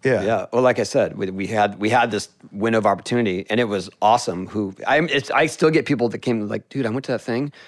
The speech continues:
Speaker 2: That was the most unreal,
Speaker 1: It's so
Speaker 2: like,
Speaker 1: great.
Speaker 2: concert. No one was around. Like, w-, we saw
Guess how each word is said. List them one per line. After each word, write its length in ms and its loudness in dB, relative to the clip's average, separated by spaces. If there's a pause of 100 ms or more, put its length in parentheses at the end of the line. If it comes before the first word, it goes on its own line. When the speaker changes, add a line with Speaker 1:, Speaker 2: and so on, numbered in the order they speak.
(460)
Speaker 2:
That 120 2
was 160 2
the 80 0
most 220 2
unreal, 640 2
Speaker 1:
It's 100 -4
so 200 2
Speaker 2:
like, 80 0
Speaker 1:
great. 260 4
Speaker 2:
concert. 520 2 (260)
No 180 4
one 200 6
was 180 -4 (320)
around. 640 2
Like, 240 2
w-, 240 -10
we 200 -2
saw 340 4